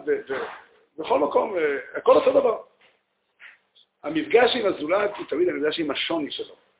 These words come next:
זה נכון שהשוני צריך להיות בתחום מסוים שבו אני יכול לדבר. אם יבוא מישהו וידבר איתי בטורקית, אין לי, אין לי דרך, אה,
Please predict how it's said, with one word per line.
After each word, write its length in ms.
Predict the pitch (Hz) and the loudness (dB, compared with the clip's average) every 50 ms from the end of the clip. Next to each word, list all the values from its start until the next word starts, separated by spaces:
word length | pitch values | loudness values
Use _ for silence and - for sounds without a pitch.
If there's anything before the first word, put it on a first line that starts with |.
| _ _ - | _ _ -10
זה 100 | 123 117 | -10 -10
נכון 480 | - - - - - - 208 202 165 - - - | -10 -2 0 2 2 2 0 -2 -6 -10 -14 -12
שהשוני 460 | - - 123 120 - - 165 170 165 | -10 -10 -8 -6 -6 -6 -4 -6 -4
צריך 200 | 165 156 143 - | -4 -4 -2 0
להיות 220 | 151 139 135 - | 0 0 0 -2
בתחום 460 | - 139 - - - - 202 208 202 | -6 -8 -8 -8 -2 0 0 0 0
מסוים 280 | 180 - 190 175 170 175 | -2 -4 -4 -4 -4 -2
שבו 280 | - 143 143 139 147 151 | -4 -4 -2 0 0 0
אני 100 | 151 143 | 0 -2
יכול 260 | 135 - - 151 156 | -4 -4 -2 -2 -2
לדבר. 320 | 151 - - 147 170 151 - - - _ - - - - _ _ - | -2 -2 -2 -2 -2 -2 -4 -8 -16 _ -20 -20 -20 -20 _ _ -4
אם 40 | 143 | -2
יבוא 260 | 143 135 139 175 190 | -2 0 0 -2 -4
מישהו 240 | 185 190 190 190 180 | -2 -2 -2 -2 -2
וידבר 300 | 156 147 135 - 170 175 | -2 -4 -4 -4 -4 -4
איתי 140 | 175 - - | -4 -4 -6
בטורקית, 640 | 139 131 - 143 135 - - - - - - - - _ _ _ _ _ _ _ _ _ - - - _ _ _ _ _ _ _ - | -6 -6 -6 -6 -8 -6 -4 -2 -4 -4 -4 -8 -18 _ _ _ _ _ _ _ _ _ -20 -20 -20 _ _ _ _ _ _ _ -8
אין 100 | - 196 | -6 -4
לי, 200 | 190 170 143 - - | -4 -4 -4 -4 -6
אין 120 | 170 185 | -6 -4
לי 80 | 190 180 | -4 -2
דרך, 380 | - 151 143 135 123 - - | -2 -2 -2 -2 -4 -8 -10
אה, 180 | 123 110 101 | -10 -10 -10